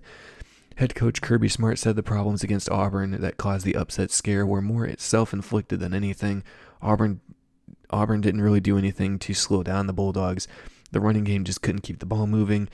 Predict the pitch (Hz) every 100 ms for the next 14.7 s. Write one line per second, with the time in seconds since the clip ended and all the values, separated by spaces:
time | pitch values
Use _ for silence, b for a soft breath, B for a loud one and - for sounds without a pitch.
0 | B B B - 87 - 104 92 87 110
1 | 107 104 101 95 - 95 95 113 120 113
2 | 107 110 101 101 104 98 - 104 98 98
3 | - 104 95 90 98 92 95 92 92 -
4 | 90 85 82 85 85 73 - 104 104 104
5 | 104 - - B B B - - 107 98
6 | 98 92 95 98 - 98 98 92 - 92
7 | 90 - 87 90 82 87 90 87 85 -
8 | 92 90 87 - 87 90 82 76 78 78
9 | - 85 - 78 73 - - 120 - 117
10 | 107 90 - - B B B B B B
11 | B 131 113 123 127 113 117 - 113 110
12 | 104 98 98 - 107 95 104 - - 101
13 | 98 101 101 - 104 - - 120 127 110
14 | 110 - 107 110 107 110 -